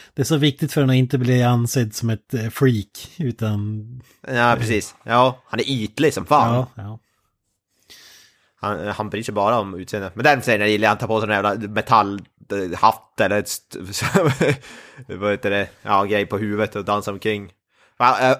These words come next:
Speaker 2: han blir, han blir, tar ju typ illa upp när katten, vad heter det, ryt-, ryker, ryter åt han.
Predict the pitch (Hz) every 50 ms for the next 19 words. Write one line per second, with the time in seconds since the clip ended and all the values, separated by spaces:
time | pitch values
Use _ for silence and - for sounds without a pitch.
0 | - - 117 117 139 143 139 147 151 - - 214 180 170 165 165 156 156 151 135
1 | - 147 143 143 139 - 147 131 131 143 143 135 147 147 - - 117 104 - -
2 | 131 131 - _ - 113 104 107 107 104 - 104 104 107 101 98 113 113 120 120
3 | 120 - 101 - 110 113 120 127 123 - - - 107 95 - 101 113 123 127 -
4 | - 92 95 101 95 - 101